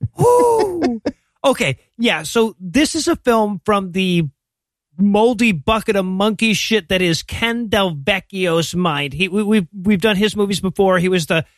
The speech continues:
creative mind behind The Life Zone and Cries of the Unborn, two films about how morally ambiguous it is when you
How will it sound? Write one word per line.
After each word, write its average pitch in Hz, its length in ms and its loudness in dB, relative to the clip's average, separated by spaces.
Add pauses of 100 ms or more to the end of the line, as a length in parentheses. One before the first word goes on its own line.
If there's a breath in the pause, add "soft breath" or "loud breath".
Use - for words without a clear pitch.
(300)
creative 208 340 0
mind 190 300 0
behind 170 480 -2
The 165 140 2
Life 165 320 0
Zone 202 440 0
and 147 360 -2
Cries 180 420 0
of 175 120 -4
the 175 120 0
Unborn, 170 760 -2
two 190 200 0
films 175 300 -2
about 160 220 -2
how 165 120 0
morally 175 500 0
ambiguous 165 680 0
it 190 100 0
is 190 160 0
when 175 100 -2
you 139 160 -2